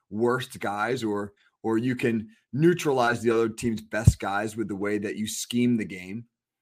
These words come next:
you're gonna create an advantage. It's not like the lower levels of football. I coach at high school, and there are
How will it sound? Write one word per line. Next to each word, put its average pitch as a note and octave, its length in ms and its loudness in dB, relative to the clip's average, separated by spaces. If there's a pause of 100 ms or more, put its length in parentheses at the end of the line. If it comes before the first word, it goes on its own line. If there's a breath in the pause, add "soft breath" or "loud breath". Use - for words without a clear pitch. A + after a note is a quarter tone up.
(340)
you're C#3+ 120 2
gonna D3 180 2
create C3 320 4
an C3 60 0
advantage. B2+ 520 -2
It's A#2 160 -6
not D3+ 300 4
like C#3 240 2
the C3 100 2
lower B2+ 320 4
levels G#2+ 360 0
of G#2+ 100 -10
football. F#2 540 -6
I B2 100 -4
coach A#2 320 0
at - 60 -4
high B2+ 180 0
school, G2+ 480 -4 (460)
and A#2 420 0 (180)
there C#3+ 340 6
are C3 420 4